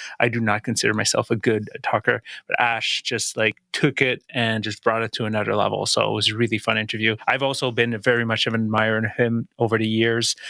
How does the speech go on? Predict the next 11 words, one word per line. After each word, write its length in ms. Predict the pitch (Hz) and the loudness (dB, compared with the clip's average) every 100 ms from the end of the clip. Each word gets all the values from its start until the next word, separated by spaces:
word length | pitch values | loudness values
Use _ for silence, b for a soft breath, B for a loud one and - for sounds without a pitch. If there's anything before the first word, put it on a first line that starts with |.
| B B | B B
When 220 | 120 113 | 0 2
I 100 | 113 | 2
was 380 | 110 113 107 104 | 2 2 2 0
building 720 | - 120 110 110 107 107 107 - | 2 2 4 2 2 0 -2 0
the 120 | 113 | 0
channels 360 | 107 - 113 110 110 - | 2 0 0 -2 -6 -4
that 140 | - 107 | -2 0
I 60 | |
was 160 | 110 110 | 2 2
starting 420 | - 143 160 143 | 2 2 2 -2
on, 320 | 117 113 110 | 0 -2 -2